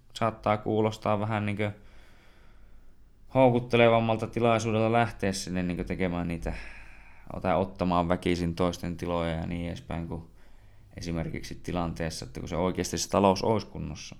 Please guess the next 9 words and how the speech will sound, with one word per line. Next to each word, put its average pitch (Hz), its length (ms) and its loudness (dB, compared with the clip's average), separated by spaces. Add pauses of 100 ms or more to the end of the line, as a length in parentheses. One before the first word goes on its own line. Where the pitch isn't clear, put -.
(1000)
Sama 90 300 -2
oli 90 180 0
vähän 107 240 0
niinkö 107 200 0
itse - 180 -4
asiassa, 104 360 -4 (1400)
miten 101 340 2
niinkö 101 220 2
kansallissosialisti-, 101 1400 0